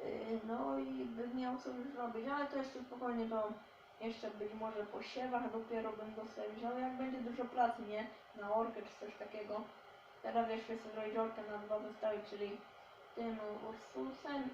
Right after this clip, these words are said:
i właśnie dwanaście dwanaście z tym trójką obrotówką. I ta trójka obrotówka bym ją, słuchajcie, sobie zostawił,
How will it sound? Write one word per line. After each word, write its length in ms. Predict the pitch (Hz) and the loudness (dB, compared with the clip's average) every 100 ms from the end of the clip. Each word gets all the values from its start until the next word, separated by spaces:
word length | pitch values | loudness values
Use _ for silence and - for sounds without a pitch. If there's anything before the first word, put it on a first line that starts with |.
| - | -2
i 100 | 226 | 0
właśnie 300 | 220 233 226 | 0 -2 -6
dwanaście 420 | 214 220 220 226 | -6 -4 -4 -4
dwanaście 420 | 214 220 226 226 | -4 0 0 -2
z 60 | 226 | -6
tym 460 | 226 226 220 214 247 | -6 -6 -4 -4 -2
trójką 360 | 262 247 226 | -2 0 2
obrotówką. 640 | 214 220 214 226 - 262 277 - - - - - - | 2 0 -2 -2 -2 0 0 -2 -10 -14 -18 -18 -4
I 140 | 262 | -2
ta 120 | 262 262 | 2 2
trójka 440 | 262 285 262 269 | 2 0 2 4
obrotówka 800 | 254 247 254 277 - - 262 254 | 6 4 2 -2 -4 -2 8 8
bym 600 | 226 247 240 240 233 233 | 8 2 0 0 0 0
ją, 300 | 233 233 233 | 2 2 0
słuchajcie, 480 | 226 233 240 233 240 | -2 0 2 2 -2
sobie 200 | - 226 | -2 -4
zostawił, 600 | 220 220 - 254 254 359 | -4 -8 4 6 8 8